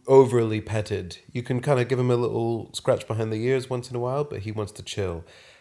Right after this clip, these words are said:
Unless he actually comes right up to you, and then he's really intense. He does this kind of kneading thing on your stomach, like, pressing it down, and he's sort of in, like, a weird trance. It's, it's really bizarre.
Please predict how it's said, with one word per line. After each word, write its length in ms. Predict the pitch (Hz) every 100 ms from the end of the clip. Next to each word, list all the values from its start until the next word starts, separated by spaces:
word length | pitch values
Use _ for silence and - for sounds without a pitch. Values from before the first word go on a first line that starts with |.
| _ _
Unless 580 | 104 110 139 139 120 -
he 120 | 120
actually 280 | 110 - 101
comes 300 | - 107 98 101
right 180 | 113 123
up 180 | 98 120
to 120 | -
you, 140 | 101 101
and 100 | 101
then 100 | 95
he's 540 | 92 123 131 113 -
really 480 | 107 123 131 120 104
intense. 460 | 101 - 98 95
He 100 | -
does 200 | 107 101
this 120 | 98 -
kind 180 | 104
of 140 | 104 - - - _ _ 104
kneading 640 | 107 120 127 113 98 90
thing 360 | - 104 95
on 100 | 95
your 100 | 95
stomach, 400 | 92 113 110 92
like, 200 | 98 95
pressing 360 | - 113 - 104
it 120 | -
down, 340 | 110 110 101 90
and 100 | 92
he's 120 | 98
sort 160 | 113
of 100 | 104
in, 120 | 113 113
like, 160 | 104
a 60 | 98
weird 400 | 104 110 101 90 - - _ -
trance. 640 | - 113 110 90 - -
It's, 240 | 90 - -
it's 220 | 107 -
really 220 | 113 151
bizarre. 520 | - 98 120 120 95